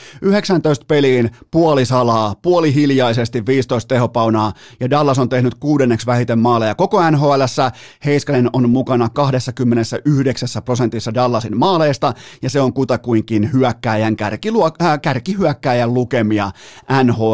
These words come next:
L:ssä. Totta kai Heiskanen myös johtaa Dallasin pistepörssiä, kuten jokaisessa, äh, uskottavassa N H L-organisaatiossa pakin tulee tehdäkin. Äh,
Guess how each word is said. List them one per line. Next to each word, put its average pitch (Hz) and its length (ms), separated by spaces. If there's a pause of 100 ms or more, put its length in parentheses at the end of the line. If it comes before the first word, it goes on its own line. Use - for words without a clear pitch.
(120)
L:ssä. 110 340
Totta 120 260
kai 113 200
Heiskanen 110 380
myös 104 260
johtaa 110 480
Dallasin 104 440
pistepörssiä, 101 840
kuten 113 260
jokaisessa, 107 560 (460)
äh, 107 180
uskottavassa 120 760
N 120 40
H 120 80
L-organisaatiossa 127 1200
pakin 127 400
tulee 107 280
tehdäkin. 147 680
Äh, - 720